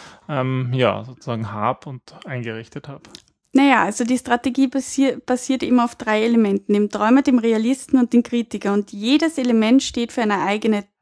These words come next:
Speaker 2: Denkeinstellung, ähm, die wir durchlaufen. Und es ist aber ganz wichtig, dass du das wirklich durchläufst, ähm, nach der Reihenfolge Träumer,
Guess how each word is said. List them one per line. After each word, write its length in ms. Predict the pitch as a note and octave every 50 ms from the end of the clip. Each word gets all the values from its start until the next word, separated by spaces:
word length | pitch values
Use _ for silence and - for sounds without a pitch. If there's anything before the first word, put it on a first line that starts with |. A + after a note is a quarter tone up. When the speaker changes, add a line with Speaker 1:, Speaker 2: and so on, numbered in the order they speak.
| _ _
Speaker 2:
Denkeinstellung, 960 | G3+ G#3 A3+ C4 - - - B3 B3+ C4+ - - - - C4 C4 C4 C#4+ D#4 G4 G#4 - - - - - - - - - - - - - _ _ _ _
ähm, 540 | B3 B3 B3+ C4+ C4+ C4+ C#4 C4+ C4 B3 - - - - - - _ -
die 120 | C#4 B3+
wir 80 | C#4 B3+
durchlaufen. 680 | D4 D4 C#4+ - A3+ F#3+ F#3 F3 F#3+ G3 - - G#3+
Und 140 | G#3+ A3 A3+
es 140 | C4 C#4 -
ist 160 | D#4+ D4+ E4
aber 160 | D4 D4 D#4
ganz 440 | - C#4 C4 C#4+ D4+ D#4 - - C4+
wichtig, 440 | C4+ D4 D4 - - D#4 D4+ - -
dass 180 | - C#4+ - -
du 80 | C4+
das 260 | B3+ C4+ C4+ - - A#3+
wirklich 320 | C4+ C#4 - C#4+ C4+ -
durchläufst, 720 | - C#4 B3 B3 B3 G#3+ G#3+ A3+ C4+ C4+ - - - - -
ähm, 360 | - B3 B3 B3+ B3 - - -
nach 280 | - - B3 A3+ A#3 -
der 140 | - A#3+ A#3
Reihenfolge 640 | G#3+ G#3 G#3 A3 A3 - G#3+ G3 G3 G3+ G3 -
Träumer, 680 | - G3+ - G3+ G3 G3+ G3+ G#3 G3+ G3 G3 G#3 G#3